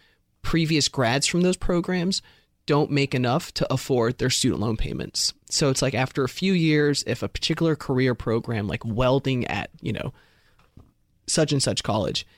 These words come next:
if their students aren't making that much relative to the amount they borrowed, the government will say, "No mas."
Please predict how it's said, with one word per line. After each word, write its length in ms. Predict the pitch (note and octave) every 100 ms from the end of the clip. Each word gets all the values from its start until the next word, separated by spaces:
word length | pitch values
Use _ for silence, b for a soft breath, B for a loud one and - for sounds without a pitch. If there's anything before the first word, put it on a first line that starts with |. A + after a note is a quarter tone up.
| b b
if 160 | D#3 -
their 180 | D#3
students 460 | F3+ - D#3+ F3 F#3 -
aren't 160 | E3
making 320 | A#2 A2+ - E3+
that 160 | F#3+
much 460 | G3 A3 A#3 - - -
relative 380 | C3+ C3+ D3+ D#3
to 140 | -
the 100 | B2
amount 280 | A#2+ B2+ -
they 100 | C3
borrowed, 400 | B2+ A#2 D3+ F3+
the 60 | D3
government 360 | B2+ C3+ A2
will 140 | - C#3+
say, 340 | - F#2+ G#2+ -
"No 140 | A2
mas." 480 | G#2+ D#2 C3 - -